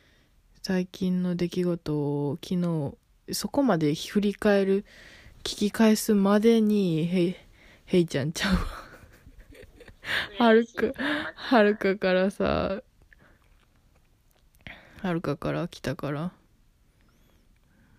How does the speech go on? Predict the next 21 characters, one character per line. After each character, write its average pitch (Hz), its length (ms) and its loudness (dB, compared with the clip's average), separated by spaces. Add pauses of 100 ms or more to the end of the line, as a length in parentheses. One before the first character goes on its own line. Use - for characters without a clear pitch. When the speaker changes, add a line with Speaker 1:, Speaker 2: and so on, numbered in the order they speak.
(460)
Speaker 1:
う 185 100 -2
ん、 175 60 -2
と 180 140 2
り 190 120 2
あ 202 60 6
え 190 60 4
ず 170 120 -4
昨 190 160 2
日 180 140 4
は 147 100 2
多 160 160 0
分、 151 440 -4 (420)
霜 185 320 0
降 185 80 0
り 175 100 2
の 170 100 0
せ 170 240 0
い 160 40 4
や 147 100 0
が 147 140 -2
好 - 60 -10